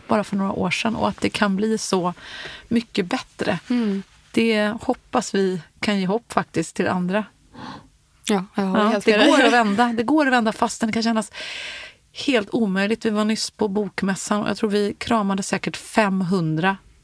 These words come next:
Speaker 2: Mm.
Speaker 1: Eh, många föräldrar men också många unga och,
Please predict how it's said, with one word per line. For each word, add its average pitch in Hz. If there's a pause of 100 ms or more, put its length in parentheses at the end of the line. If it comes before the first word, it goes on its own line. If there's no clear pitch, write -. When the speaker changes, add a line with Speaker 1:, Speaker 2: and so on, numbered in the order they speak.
(120)
Speaker 2:
Mm. 208
Speaker 1:
Eh, 196 (380)
många 202
föräldrar 190
men 202
också -
många 214
unga 202 (320)
och, 240